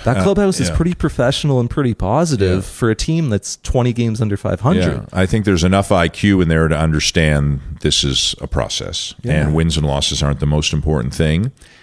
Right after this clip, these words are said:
Speaker 2: And also, like, two years ago,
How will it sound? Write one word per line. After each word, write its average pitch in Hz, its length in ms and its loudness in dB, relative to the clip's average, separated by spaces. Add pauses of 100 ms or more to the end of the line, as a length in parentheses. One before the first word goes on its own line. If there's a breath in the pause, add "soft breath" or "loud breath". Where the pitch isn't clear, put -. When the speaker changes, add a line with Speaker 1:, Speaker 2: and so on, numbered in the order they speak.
(160 loud breath)
Speaker 2:
And 85 140 2
also, 85 580 2
like, 85 240 -2
two 143 220 0
years 95 320 2
ago, 58 500 -4